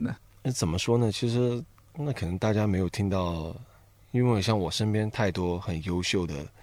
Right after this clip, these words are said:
Speaker 2: 人了，但他就是，因为现在主流的市场可能更多偏向于一个很快节奏的生活，那需要一些快节奏的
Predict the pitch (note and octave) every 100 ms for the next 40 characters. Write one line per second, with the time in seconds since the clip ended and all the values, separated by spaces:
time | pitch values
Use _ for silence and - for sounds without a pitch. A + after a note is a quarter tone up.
0 | - - - D2+ D#2 F#2 G2 A2 A2 A#2+
1 | G#2 G2 E2+ - - - - G#2 A#2 A2
2 | G2+ E2+ D#2 E2 F#2+ - G2 D#2 D#2+ E2+
3 | E2+ F2+ G2+ F#2 F#2+ F#2+ F#2+ F#2 - -
4 | - - - - G#2 G#2 A2+ G2 F2 D2
5 | D2+ E2 E2+ G2 - D2+ D2+ F2 - -
6 | - A#2 G2 F2 - F#2+ F2 D#2+ D#2 -
7 | - - - G2+ F#2+ D#2 D#2 D#2+ F2 F2
8 | D#2+ - - - - - - - - G2
9 | F#2 - E2+ G#2 F#2 F2 E2+ F2+ D#2+